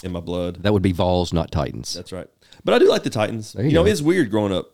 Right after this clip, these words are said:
Speaker 1: in Tennessee. We didn't have an N F L team
Speaker 2: Nope.
Speaker 1: for forever, so, like,
Speaker 2: You had to have others.
Speaker 1: Yeah,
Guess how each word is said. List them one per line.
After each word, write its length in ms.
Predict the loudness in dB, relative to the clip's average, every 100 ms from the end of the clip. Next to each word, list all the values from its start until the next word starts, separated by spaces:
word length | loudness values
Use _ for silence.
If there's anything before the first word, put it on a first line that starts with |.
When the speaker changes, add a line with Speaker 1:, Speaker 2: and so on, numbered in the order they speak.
| -12
Speaker 1:
in 100 | -6
Tennessee. 340 | -6 -4 -4
We 120 | -4
didn't 140 | -4 -4
have 120 | -4
an 60 |
N 100 | -4
F 140 | -6 -8
L 80 | -8
team 300 | -6 -6 -4
Speaker 2:
Nope. 100 | -6
Speaker 1:
for 80 |
forever, 480 | -8 -6 -4 -4 -6
so, 180 | -8 -6
like, 260 | -6 -6 -10 -20 -20 _ _ _ _ _ _ _ -8
Speaker 2:
You 120 | -2
had 180 | 0 2
to 60 |
have 160 | 2 4
others. 300 | 0 0 -4
Speaker 1:
Yeah, 200 | -4